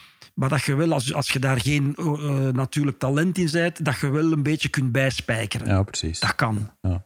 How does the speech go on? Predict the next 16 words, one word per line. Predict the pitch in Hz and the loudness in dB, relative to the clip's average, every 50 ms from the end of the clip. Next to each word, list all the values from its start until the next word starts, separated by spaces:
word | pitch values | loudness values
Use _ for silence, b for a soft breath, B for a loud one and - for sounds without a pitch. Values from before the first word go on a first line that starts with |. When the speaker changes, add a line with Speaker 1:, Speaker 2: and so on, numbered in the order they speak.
| B B B B B | B B B B B
Speaker 2:
En | - 95 | 2 2
iets | 92 - | 2 2
wat | - 82 80 | 2 0 -2
ik, | - | 0
wat | 85 85 | -2 -2
ik | 78 - | 0 0
zelf | - 95 87 87 78 - - | 2 2 2 2 0 -2 -6
vaak | - - - 78 78 92 98 | -8 -6 -4 0 0 0 2
heb | - 98 - | 0 -2 0
gedaan | - 90 95 98 | 2 2 2 2
en | 95 87 | 2 2
ook | 85 80 - | 2 0 0
mensen | 82 80 82 80 - - | 0 -2 -2 -2 -2 -4
adviseer | - 78 76 78 80 69 78 78 85 | -6 -6 -4 -4 -4 -2 -2 0 0
is | 90 87 82 | 0 0 0
om, | 82 80 80 73 | 0 -2 -2 -4